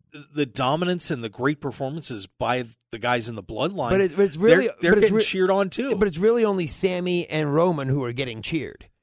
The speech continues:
Speaker 2: The Usos and Solo are getting, are getting the, the, the hazing that, that, that a heel would get.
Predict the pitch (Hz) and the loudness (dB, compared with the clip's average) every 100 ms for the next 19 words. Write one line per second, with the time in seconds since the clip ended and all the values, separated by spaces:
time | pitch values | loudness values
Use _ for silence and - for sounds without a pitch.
0 | _ _ _ _ 147 180 214 208 190 175 | _ _ _ _ 0 2 2 2 2 0
1 | 143 143 - 175 170 139 135 123 151 147 | -4 -8 -2 0 0 0 -2 -2 -2 -2
2 | 139 127 - 135 127 143 139 135 131 123 | -6 -10 -10 -8 -6 -6 -6 -4 -4 -6
3 | 110 127 120 104 113 139 165 135 139 127 | -4 -2 -2 -6 -8 -2 -2 -2 -6 -10
4 | 107 120 123 131 113 123 104 127 139 139 | -12 -16 -10 -10 -8 -10 -10 -10 -10 -8
5 | 135 165 135 127 127 107 170 160 - | -6 -2 -2 -4 -8 -4 -4 -4 -10